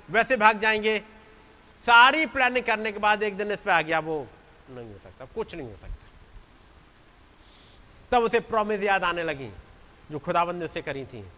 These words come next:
और वो थी, "मैं लेके जाऊंगा, मैं लौटा के लाऊंगा।" वो याकूब आ गया, "खुदावंद, आपने वादा किया था, मैं आ गया आपके पास में।"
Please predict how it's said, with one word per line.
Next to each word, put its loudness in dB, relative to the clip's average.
और 0
वो -4
थी, -12
"मैं 2
लेके 10
जाऊंगा, 4
मैं 4
लौटा 10
के 0
लाऊंगा।" 2
वो -4
याकूब 0
आ -2
गया, -4
"खुदावंद, -6
आपने -8
वादा -10
किया -20
था, -18
मैं -6
आ -2
गया -10
आपके -14
पास -20
में।" -20